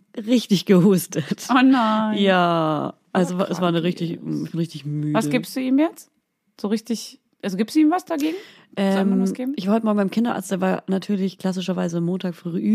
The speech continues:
Speaker 1: übervoll, dass ich nur die Karte einlesen hab lassen. Sagt man einlesen hab lassen? Ist das
Speaker 2: Ja.
Speaker 1: ein
Speaker 2: Ja,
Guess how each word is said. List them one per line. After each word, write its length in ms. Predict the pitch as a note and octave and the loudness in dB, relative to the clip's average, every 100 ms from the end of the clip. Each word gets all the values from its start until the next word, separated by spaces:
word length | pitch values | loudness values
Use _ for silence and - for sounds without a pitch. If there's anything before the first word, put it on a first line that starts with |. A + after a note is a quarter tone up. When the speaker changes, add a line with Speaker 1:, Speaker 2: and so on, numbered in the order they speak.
| A#3+ | 2
Speaker 1:
übervoll, 760 | G#3+ F#3+ F3 - G3+ G3 G3+ A3+ - - _ - | 2 -2 -4 -4 -2 0 -2 -4 -12 -20 _ -6
dass 160 | F3+ | -2
ich 120 | F3+ F#3 | -2 -2
nur 80 | |
die 80 | G3 | -2
Karte 320 | - G#3+ G#3 | 0 2 2
einlesen 380 | - F3+ E3+ E3+ | 0 2 2 2
hab 120 | F3 | 0
lassen. 380 | F3 F3 G#3 A#3 - _ - | 0 -2 -2 -4 -6 _ -14
Sagt 160 | A3+ A3 | -8 -4
man 100 | F#3 | -2
einlesen 500 | E3 G3+ F#3 G#3 F3+ | 0 2 2 0 0
hab 140 | F#3 | -2
lassen? 300 | D#3+ F3 - G#3+ | -2 -2 0 -2
Ist 140 | F3+ | 0
das 80 | G3+ | 4
Speaker 2:
Ja. 140 | G#3 | 6
Speaker 1:
ein 280 | G3+ - A#3 - - | 6 2 -4 -4 0
Speaker 2:
Ja, 140 | F#3+ | 0